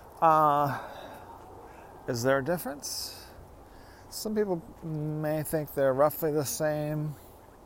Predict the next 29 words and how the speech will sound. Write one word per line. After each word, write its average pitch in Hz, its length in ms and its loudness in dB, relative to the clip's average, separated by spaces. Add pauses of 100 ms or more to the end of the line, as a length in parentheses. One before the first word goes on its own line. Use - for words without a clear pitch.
(880)
and, 135 580 0
uh, 135 220 8
they 147 160 4
are 180 540 6 (880)
the 208 80 2
same 160 420 4
and 143 160 0
they 135 120 2
are 120 180 2
different. - 500 -8
So - 300 -6
let's - 380 -6 (360)
talk 156 220 8
about 135 320 8 (160)
how 131 220 2
they 120 120 2
are 120 160 6
the 110 120 -2
same 107 340 -2
and 104 100 -4
how 107 200 -2
they 101 120 -4
are 98 120 -6
different. - 360 -12 (1160)
Uh, 147 180 6
rent 180 640 -2 (160)
is 143 840 2 (1300)
a 127 760 2 (320)
type - 440 -10